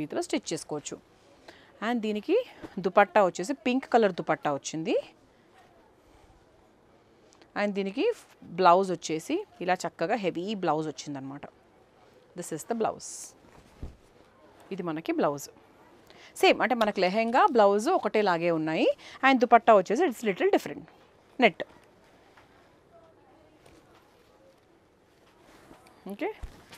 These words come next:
దుపట్టా వచ్చేసి మంచిగా ఇలా వచ్చింది, బాగుందండి, very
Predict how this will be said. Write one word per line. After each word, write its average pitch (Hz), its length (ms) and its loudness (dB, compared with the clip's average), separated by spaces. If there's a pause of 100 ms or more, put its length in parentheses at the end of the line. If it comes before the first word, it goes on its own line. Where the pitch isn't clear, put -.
(180)
దుపట్టా 180 380 -2
వచ్చేసి 170 340 -8
మంచిగా 185 400 -4
ఇలా 160 160 0
వచ్చింది, - 320 -16 (1400)
బాగుందండి, 165 500 0 (220)
very 180 220 4